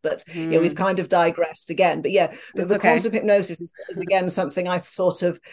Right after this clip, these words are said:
Speaker 1: call it quantum hypnosis 'cause I'm referring to the fact about, you know, time not existing, that even, or, or distance not existing either, that even though me and you are miles away,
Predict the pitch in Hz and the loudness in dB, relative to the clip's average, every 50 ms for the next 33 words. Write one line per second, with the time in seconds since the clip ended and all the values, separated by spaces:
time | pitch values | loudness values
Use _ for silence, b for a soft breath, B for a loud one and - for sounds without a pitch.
0 | B B B B B - 220 233 233 226 - - - 180 202 208 185 - 185 175 | B B B B B 4 6 6 6 6 4 0 0 0 0 0 0 -2 -4 -4
1 | - - 170 165 151 160 - - 160 - - 180 165 175 180 175 175 180 170 175 | -4 -2 0 0 0 0 -2 -4 -6 -6 -2 0 0 2 2 2 0 0 -2 -2
2 | - 202 190 185 180 180 180 180 180 - 175 170 160 - - 175 156 - - - | 0 2 6 6 6 4 4 0 -4 -6 -8 -10 -6 -2 0 0 0 -2 -6 -12
3 | - B B B B B - - 175 175 175 - - - - - 180 175 170 170 | -16 B B B B B -2 0 2 2 2 2 -2 -6 -4 -2 0 2 0 0
4 | 170 - 175 180 180 175 170 175 175 160 - 170 165 156 160 190 175 175 - - | 0 -2 -2 0 2 2 0 0 -2 -4 -4 -6 -6 -2 0 0 0 0 -2 -4
5 | - 156 151 156 160 156 165 - 185 185 175 180 175 - 170 175 175 170 - 175 | -4 -4 -4 -4 -4 -4 -2 -2 -2 -4 -4 -4 -4 2 4 6 6 6 6 6
6 | 175 175 175 185 202 196 - - - 185 151 - 180 180 175 175 - 175 156 156 | 4 4 4 2 0 0 0 -8 -8 -10 -10 -8 -8 -8 -8 -6 -6 -8 -4 -4
7 | 180 170 - - 170 160 180 180 180 180 180 180 147 123 143 135 156 - 185 185 | -4 -4 -4 -4 -4 0 2 2 4 2 2 0 0 -4 -2 -2 -2 -2 -2 -4
8 | 190 185 190 190 180 175 175 170 B B B B B 180 185 185 185 175 175 175 | -4 -4 -4 0 2 2 2 2 B B B B B -4 -2 0 0 2 2 2
9 | 175 175 170 170 170 175 180 185 185 180 180 175 175 175 165 165 151 - - 131 | 2 4 4 4 4 2 2 2 2 2 2 0 -2 -4 -2 -2 -2 -4 -4 -6
10 | 160 156 | -8 -8